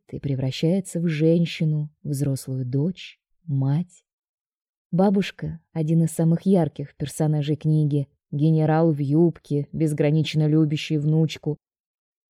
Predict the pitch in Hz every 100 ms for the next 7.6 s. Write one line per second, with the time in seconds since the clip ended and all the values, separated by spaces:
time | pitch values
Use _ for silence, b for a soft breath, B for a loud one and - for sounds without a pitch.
0 | _ - 196 185 185 175 180 160 196 190
1 | 160 147 151 - 208 208 - - 147 147
2 | - 185 185 202 208 - 156 151 - 175
3 | 233 247 - 175 160 175 - 202 202 254
4 | 220 - 190 185 226 220 170 175 170 233
5 | 220 180 160 - 180 202 208 180 165 160
6 | 151 - 160 147 147 139 175 196 - 170
7 | 156 151 156 151 151 165